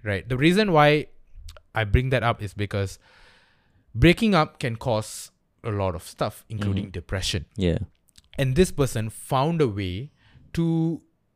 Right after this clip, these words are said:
Speaker 1: decided to find a way to go through it that usually is against the rule book.
Speaker 2: Mm-hmm.
Speaker 1: And whether it works or not, 'cause she says, when he finds a girlfriend, I'm gonna feel like shit. So then again, there's a cons of it all. Still, there's still a con of it. But what I'm saying is that there can be unique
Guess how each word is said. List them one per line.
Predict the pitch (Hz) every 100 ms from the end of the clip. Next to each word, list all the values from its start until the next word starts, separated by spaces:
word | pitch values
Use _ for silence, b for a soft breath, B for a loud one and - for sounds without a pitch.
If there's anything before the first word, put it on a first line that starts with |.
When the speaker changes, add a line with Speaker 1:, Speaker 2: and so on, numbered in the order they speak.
| _ _ _ 127
Speaker 1:
decided | 143 160 190
to | 160
find | - 143 151
a | 120
way | 110 120
to | 127 110
go | 110 120
through | 107 101
it |
that | 120 117 -
usually | 151 170 165 160
is |
against | 120 107 117 113
the | 98
rule | 92 92
book. | - -
Speaker 2:
Mm-hmm. | 104 107 - b b
Speaker 1:
And | 117 117
whether | 123 202
it | 262
works | 151 160 151
or |
not, | 123
'cause | 139
she | 123
says, | 131 165 117 -
when | 107 120
he | 139
finds | 143 143 160 143
a |
girlfriend, | 123 131 - 147
I'm | 113
gonna | 117 120
feel | - 107
like | 80
shit. | - - - - _ _
So | 120
then | 104 131
again, | 135 123
there's | 113
a | 131
cons | - 151 160 131
of | 98
it | 98
all. | 82 - -
Still, | - 104 80
there's | 107
still | -
a | 139
con | 127 117 101
of |
it. | 87 - B B -
But |
what | 123 196
I'm | 180
saying | 170 160 135
is | 107
that | 104 - b b b b
there | 151
can | 175 185
be | 160
unique | 131 170 196 190